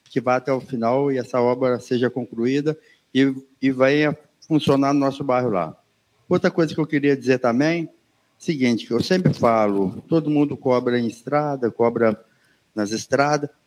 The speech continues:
agradecer o nosso prefeito por ele ter comprado o rolo. Custou, hein? Custou, custou. Chegou o rolo, é um rolo liso,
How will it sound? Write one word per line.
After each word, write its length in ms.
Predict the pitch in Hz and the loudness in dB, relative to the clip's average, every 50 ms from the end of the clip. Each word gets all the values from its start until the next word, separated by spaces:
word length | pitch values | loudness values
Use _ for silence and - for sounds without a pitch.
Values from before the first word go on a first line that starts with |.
| _ - | _ -2
agradecer 580 | 139 139 143 156 156 156 151 151 143 - 160 | 0 0 2 2 2 2 2 2 2 2 4
o 60 | 151 147 | 4 4
nosso 240 | 151 147 143 - | 4 4 2 2
prefeito 480 | - 147 131 117 - 147 156 151 151 - | 2 2 2 4 4 4 2 2 2 2
por 140 | - 151 151 | 4 4 4
ele 100 | 151 143 | 4 4
ter 160 | - 160 143 | 2 0 0
comprado 560 | - - 139 123 123 139 131 135 135 139 147 | 2 2 2 2 2 2 2 4 6 6 6
o 40 | 135 | 8
rolo. 680 | 104 117 143 151 143 131 117 107 98 92 90 85 78 - - _ _ _ _ _ _ _ _ _ _ _ _ _ _ _ _ _ _ _ | 8 8 8 8 6 6 4 2 2 2 0 -4 -6 -10 -16 _ _ _ _ _ _ _ _ _ _ _ _ _ _ _ _ _ _ _
Custou, 480 | - 113 139 - - - 220 185 156 147 | 0 0 0 2 4 4 6 6 6 4
hein? 260 | 135 127 131 127 123 - _ _ | 2 0 -2 -6 -8 -12 _ _
Custou, 640 | - 139 180 - - 254 220 139 110 101 95 92 - _ _ _ | -2 -2 -2 0 2 4 4 6 4 2 0 -6 -12 _ _ _
custou. 480 | - - - - - 208 160 117 101 95 - - _ _ _ _ _ _ _ _ _ _ _ _ _ _ _ - - _ _ - | -6 -6 -2 2 2 4 4 4 0 -4 -8 -16 _ _ _ _ _ _ _ _ _ _ _ _ _ _ _ -20 -20 _ _ -8
Chegou 400 | - - 143 127 123 151 160 151 | 0 2 4 6 6 6 6 6
o 80 | 120 117 | 6 6
rolo, 580 | 135 147 156 170 180 180 175 175 175 - - _ _ _ _ _ _ _ _ _ _ 120 | 6 6 6 6 4 4 2 2 0 -2 -6 _ _ _ _ _ _ _ _ _ _ -2
é 80 | 120 | 0
um 100 | 123 123 | 0 2
rolo 380 | 110 127 143 147 143 135 131 120 | 2 2 2 4 4 2 0 0
liso, 580 | 117 131 151 175 180 175 - - - 175 165 | 0 2 2 2 2 0 -2 -6 -10 -12 -12